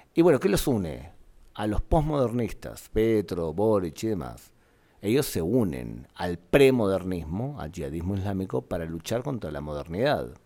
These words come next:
contra los estados que más o menos, a ver, Costa Rica es un estado súper modernista.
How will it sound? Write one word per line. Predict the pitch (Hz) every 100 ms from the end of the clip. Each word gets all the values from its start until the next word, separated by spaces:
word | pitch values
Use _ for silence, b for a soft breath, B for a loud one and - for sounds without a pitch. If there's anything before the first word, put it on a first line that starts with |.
| _ b b b b
contra | - 92 85
los | 80
estados | 82 - 104 113 -
que | - 104 120 110
más | 98 98 -
o | 92
menos, | 107 117 110 - b b b b _ -
a | - 87
ver, | 85
Costa | - - 92
Rica | 110 117
es | 117
un | 92
estado | - 110 120 -
súper | - - 147 147 104 - -
modernista. | 110 107 101 98 107 95 - 76 60